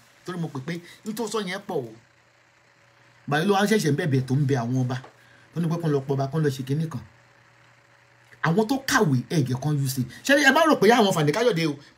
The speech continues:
politics làwọn yẹn ń play o. Ẹni tó lè advise Sunday Igboho ni ẹni tí ò sí nínú politics. Due to his education,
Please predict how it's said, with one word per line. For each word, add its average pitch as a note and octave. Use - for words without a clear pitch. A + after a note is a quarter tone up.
politics D4
làwọn F3+
yẹn F#3+
ń G#3
play G#3+
o. D3
Ẹni B3+
tó D4+
lè D#4
advise F3
Sunday C4
Igboho D3+
ni E3+
ẹni E3
tí A3+
ò G#3
sí C3+
nínú C3+
politics. C3
Due A#3
to F3
his C3
education, B2+